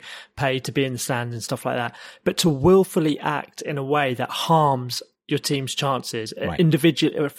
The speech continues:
Speaker 1: to an individual player and as a team as a whole, that's just stupid.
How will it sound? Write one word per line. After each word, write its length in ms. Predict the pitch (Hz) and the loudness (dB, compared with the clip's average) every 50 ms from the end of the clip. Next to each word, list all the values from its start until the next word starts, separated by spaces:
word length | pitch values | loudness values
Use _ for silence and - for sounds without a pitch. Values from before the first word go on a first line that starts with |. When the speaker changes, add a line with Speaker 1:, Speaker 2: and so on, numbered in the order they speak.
| - | -6
Speaker 1:
to 100 | - 151 | -2 0
an 100 | 139 139 | 2 4
individual 440 | 160 175 180 165 143 156 - - 143 | 4 4 4 4 4 2 2 0 -2
player 180 | 135 - 143 131 123 | 0 0 -2 -2 -2
and 180 | 117 123 131 131 | -2 -2 -4 -4
as 140 | 135 123 | -6 -8
a 20 | - | -8
team 260 | - - 156 147 139 | -6 -4 -4 -4 -4
as 100 | 131 123 | -4 -4
a 60 | 135 | -4
whole, 320 | 110 120 139 127 110 107 - - - - - _ - | 0 2 2 2 2 -2 -6 -14 -20 -20 -20 _ 0
that's 280 | - 170 - - - - | 0 2 2 0 -2 -2
just 340 | - 160 147 - - _ _ _ - - - - - - - | 0 0 0 0 -4 _ _ _ -4 0 2 2 0 0 -2
stupid. 600 | - - 160 160 147 131 - - 123 104 95 | -4 -2 0 0 -2 -4 -8 -10 -12 -12 -12